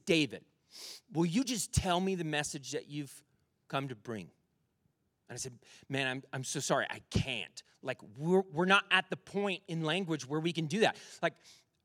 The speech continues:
you guys don't even have a word for love. Like, they didn't even have a word for forgiveness. It's not even, it's not even that they didn't have a word. They don't even have a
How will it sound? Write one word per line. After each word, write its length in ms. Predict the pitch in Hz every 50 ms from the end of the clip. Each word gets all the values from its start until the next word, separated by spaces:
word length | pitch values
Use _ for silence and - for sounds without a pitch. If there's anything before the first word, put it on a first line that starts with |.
| _ _ _ _ _ _ -
you 200 | 160 139 180 208
guys 180 | 254 262 233
don't 140 | 170 220 220
even 160 | 214 202 190 180
have 140 | 185 190
a 40 | 185
word 220 | 170 175 196 196 -
for 140 | - 151
love. 500 | 139 139 151 170 220 233 135 - - - - -
Like, 140 | 180 175
they 120 | - 226 240
didn't 200 | 294 359 339 302
even 120 | 240 220
have 140 | 202 196 185
a 40 | 180
word 200 | 175 196 190 165
for 140 | - 185 165
forgiveness. 840 | - - 156 123 - _ - 240 330 226 165 147 117 98 - - - - - -
It's 180 | - - - -
not 200 | 262 302 320 339
even, 280 | 320 240 208 185 160 - - _ _ _ _ _ _
it's 200 | 226 214 - -
not 180 | 269 285 320
even 200 | 349 294 247 226
that 100 | 220 202
they 100 | 160 202
didn't 280 | 175 - 220 240 269 226
have 160 | 208 208 175
a 40 | 160
word. 520 | 147 143 135 170 226 269 208 160 156 147
They 100 | 127 185
don't 180 | 190 269 294 285
even 200 | 240 208 214 202
have 200 | 185 208 202 190
a 160 | 151 117 110